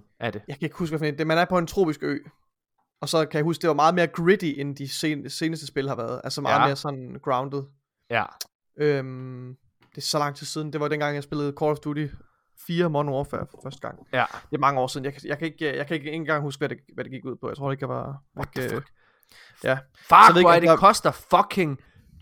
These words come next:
Speaker 1: Åh, nå,
Speaker 2: Hvad
Speaker 1: okay,
Speaker 2: koster det?
Speaker 1: Ultimate Edition, det er otte hundrede kroner. What
Speaker 2: Ah,
Speaker 1: the
Speaker 2: okay.
Speaker 1: fuck, mand? Okay,
Speaker 2: Ja.
Speaker 1: ej, standardudgaven koster fem hundrede og fireogtyve kroner på Xbox. Den køber jeg. Købt.
Speaker 2: Så,
Speaker 1: Sådan
Speaker 2: er det
Speaker 1: der.
Speaker 2: gjort. Ja. Altså, øhm,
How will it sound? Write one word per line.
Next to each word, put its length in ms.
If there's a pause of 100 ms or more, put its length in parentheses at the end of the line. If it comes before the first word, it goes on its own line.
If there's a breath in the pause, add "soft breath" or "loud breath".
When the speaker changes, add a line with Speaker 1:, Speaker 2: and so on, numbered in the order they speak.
Speaker 1:
Åh, 180
nå, 80
Speaker 2:
Hvad 100
Speaker 1:
okay, 100
Speaker 2:
koster 160
det? 60
Speaker 1:
Ultimate 320
Edition, 320
det 60
er 80
otte 240
hundrede 240
kroner. 400
What 120
Speaker 2:
Ah, 100
Speaker 1:
the 60
Speaker 2:
okay. 160
Speaker 1:
fuck, 200
mand? 140 (580)
Okay, 180
Speaker 2:
Ja. 60
Speaker 1:
ej, 100
standardudgaven 720
koster 520 (320)
fem 160
hundrede 360
og 500
fireogtyve 320
kroner 180
på 160
Xbox. 160 (120)
Den 160
køber 240
jeg. 80 (960)
Købt. 260
Speaker 2:
Så, 280 (720)
Speaker 1:
Sådan 140
Speaker 2:
er 40
det 80
Speaker 1:
der. 60
Speaker 2:
gjort. 180 (960 loud breath)
Ja. 100 (720 soft breath)
Altså, 200
øhm, 600